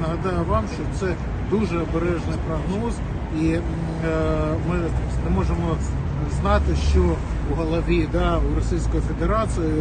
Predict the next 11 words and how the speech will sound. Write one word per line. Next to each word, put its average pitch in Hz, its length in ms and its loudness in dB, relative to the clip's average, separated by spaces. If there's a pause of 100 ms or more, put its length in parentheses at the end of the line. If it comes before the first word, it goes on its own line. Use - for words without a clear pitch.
(120)
керівництва, 185 680 -2 (280)
тому 180 160 -2
мо-, 170 460 2
можуть 156 240 -4
бути 156 200 -2 (200)
ще 226 200 -2 (400)
якісь, 185 380 -4
е, 170 340 -2 (840)
виклики, 185 500 -2 (100)
ще 180 100 -2
якісь, - 360 -4